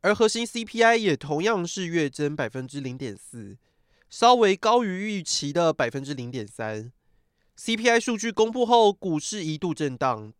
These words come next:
但马上回升。科技七巨头十二日股价皆有上扬，辉达反弹劲扬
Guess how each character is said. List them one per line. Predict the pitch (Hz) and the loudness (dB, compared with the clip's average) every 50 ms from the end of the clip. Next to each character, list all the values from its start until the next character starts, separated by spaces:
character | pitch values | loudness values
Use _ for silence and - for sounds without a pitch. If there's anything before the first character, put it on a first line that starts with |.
| - | -2
但 | - 190 175 147 | 0 0 0 0
马 | 139 120 107 | -4 -6 -6
上 | 110 - 143 123 120 | -6 -6 -6 -6 -4
回 | 131 110 120 | -6 -8 -8
升。 | 117 - 151 151 156 156 160 160 _ _ _ _ _ _ _ _ _ | -8 -4 -2 -2 -2 -2 -4 -6 _ _ _ _ _ _ _ _ _
科 | - - 220 226 | -2 2 2 2
技 | - 240 226 | 2 0 -4
七 | - - 226 214 | -4 -4 -4 -4
巨 | 196 220 233 214 | -4 -2 -4 -2
头 | 185 190 185 151 165 185 | 0 2 4 4 4 4
十 | - - - 185 | 2 0 -2 0
二 | 190 202 202 | 2 2 2
日 | 214 214 196 | 0 -2 -4
股 | 165 - 151 131 120 | -6 -6 -8 -8 -4
价 | - 175 175 160 151 | 0 4 4 4 4
皆 | - - 175 190 | 2 0 -2 0
有 | 226 208 147 123 | 0 0 -2 -2
上 | - 165 147 131 127 | -2 -4 -4 -4 -4
扬， | 117 110 110 110 110 131 139 _ _ _ _ _ _ _ _ _ | -8 -8 -8 -8 -12 -14 -16 _ _ _ _ _ _ _ _ _
辉 | - 226 240 | 2 2 4
达 | 226 220 190 196 | 6 6 4 4
反 | - - 180 143 135 | 4 2 0 0 0
弹 | 165 147 117 120 151 | -4 -6 -6 -6 -6
劲 | 160 - 208 190 156 | -8 -8 -6 -6 -2
扬 | 139 135 123 120 127 139 | 0 0 0 -2 -4 -10